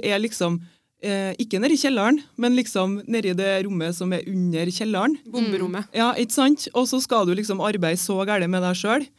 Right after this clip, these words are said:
Speaker 1: Skal du da liksom involvere <laughs> noen i livet ditt da, og så skal du håpe at ting blir rosenrødt?
Speaker 2: Og det der
Speaker 3: Det
Speaker 2: tror jeg er
Speaker 3: nei.
Speaker 2: hvorfor folk skiller seg også, er fordi at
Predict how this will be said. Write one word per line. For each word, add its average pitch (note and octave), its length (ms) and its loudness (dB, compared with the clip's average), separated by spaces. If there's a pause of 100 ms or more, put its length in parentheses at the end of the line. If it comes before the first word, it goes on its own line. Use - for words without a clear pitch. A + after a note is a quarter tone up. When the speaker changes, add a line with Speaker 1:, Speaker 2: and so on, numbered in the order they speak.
(140)
Speaker 1:
Skal G#3+ 320 2
du E3+ 80 0
da F3+ 160 0
liksom F#3+ 280 -2
involvere G3+ 680 2 (320)
<laughs> D4 160 -14
noen C4 320 10 (400)
i C#4+ 120 10
livet G3+ 400 6
ditt D#4+ 200 4
da, A#3+ 140 8 (100)
og C#4 140 2
så C4+ 120 -2
skal A3+ 260 0
du G3+ 100 0
håpe G3+ 420 -2
at G#3 300 -8
ting G3+ 340 -4
blir G#3+ 240 2
rosenrødt? F3 760 -2 (260)
Speaker 2:
Og B3+ 80 -2
det C4+ 160 2
der C4+ 160 4
Speaker 3:
Det D4+ 80 -6
Speaker 2:
tror D#4 120 0
jeg G3+ 200 2
er A3+ 40 -2
Speaker 3:
nei. A3 120 -16
Speaker 2:
hvorfor - 400 -8
folk G#3+ 240 -6
skiller B3+ 480 -6
seg G3+ 240 -2
også, G4 200 -2 (120)
er C4+ 100 0
fordi C4 300 -4
at A#3+ 160 -10